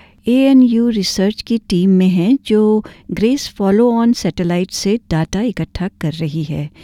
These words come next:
ग्रेस फॉलो ऑन यानी Gravity Recovery and Climate Experiment फॉलो ऑन मिशन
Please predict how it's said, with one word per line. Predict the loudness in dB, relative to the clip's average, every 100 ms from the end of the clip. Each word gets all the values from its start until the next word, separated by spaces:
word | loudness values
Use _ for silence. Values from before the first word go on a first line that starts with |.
| -20 -20 -14 -2
ग्रेस | 0 0 -4
फॉलो | -6 0 2 2
ऑन | 2 2
यानी | 2 2 2 0 -4 -10 _ -4
Gravity | -2 0 0 0 0
Recovery | 2 0 0 -2 0 0 0 0
and | -2
Climate | -2 -2 0 2 0 -2 -6
Experiment | -8 -4 -2 2 4 2 0 -8 _ -14
फॉलो | -4 0 2 2
ऑन | 2
मिशन | 2 2 0 0 0 -2